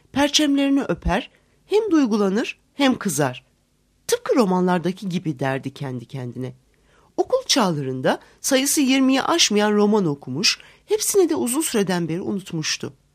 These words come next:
Artık kitap okuyacak hali yoktu. Uykusunu ancak alabiliyordu. Roman kavramı onda hoş, esrarlı ve yorucu bir şeye bağlıydı.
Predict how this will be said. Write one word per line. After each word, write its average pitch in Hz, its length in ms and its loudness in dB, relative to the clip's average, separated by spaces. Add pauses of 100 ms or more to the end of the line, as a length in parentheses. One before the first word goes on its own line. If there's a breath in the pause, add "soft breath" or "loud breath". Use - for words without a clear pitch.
(400)
Artık 440 320 -2
kitap 240 280 -4
okuyacak 185 540 -2
hali 156 240 -2
yoktu. 147 440 -4 (640 soft breath)
Uykusunu 359 480 2
ancak 247 400 4
alabiliyordu. 139 800 -4 (560 soft breath)
Roman 415 340 2
kavramı 294 440 2
onda 190 460 0 (280 soft breath)
hoş, - 440 0 (280 soft breath)
esrarlı 233 720 2
ve 269 140 -2
yorucu 285 460 2
bir 269 120 4
şeye 233 440 2
bağlıydı. 135 540 -4